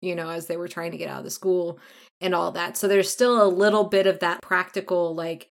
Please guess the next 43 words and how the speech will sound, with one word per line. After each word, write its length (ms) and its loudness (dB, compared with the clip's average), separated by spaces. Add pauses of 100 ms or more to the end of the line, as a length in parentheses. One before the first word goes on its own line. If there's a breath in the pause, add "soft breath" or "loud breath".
you 200 2
hold 220 2
yourself 360 2
back 240 4
a 40 2
little 240 4
bit 200 2
'cause 100 -8
you 80 4
have 140 6
absolutely 520 -6
no 140 -8
idea 320 -10
who's 220 -6
gonna 180 -12
live 200 -14
through 220 -14
this. 360 -18 (200)
Lou 720 4
introduces 1500 0 (200)
Adia 600 4
and 260 -4
Elle 400 2
to 180 -4
these 260 -2
mice 460 0
that 160 -6
she's 240 -8
been 200 -12
keeping. 540 -16 (520)
And 640 4
I 100 0
think 200 -2
we 120 2
learned 300 4
that 120 -2
the 100 0
mice 460 2
were 220 0
what 220 2
she 180 -2
was 240 0
using 760 0